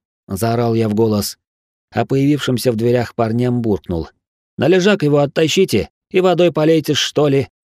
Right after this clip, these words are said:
И, не отвечая на раздавшиеся вопросы, двинул на тренировочную площадку. Но не туда, где обычно проходили занятия по медитации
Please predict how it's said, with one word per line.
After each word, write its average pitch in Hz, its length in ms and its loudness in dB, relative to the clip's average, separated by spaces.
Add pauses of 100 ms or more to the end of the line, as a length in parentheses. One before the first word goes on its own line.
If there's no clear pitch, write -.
(420)
И, 98 120 -4
не 104 80 0
отвечая 113 540 -2
на 110 100 -4
раздавшиеся 104 720 -2
вопросы, 131 480 -2
двинул 131 460 -2
на 120 100 -2
тренировочную 101 640 -2
площадку. 80 640 -8 (460)
Но 95 320 -6
не 92 140 -4
туда, 113 320 0
где 82 220 -4
обычно 85 400 -4
проходили 90 420 -4
занятия 90 560 -4
по 92 160 -2
медитации 87 720 -4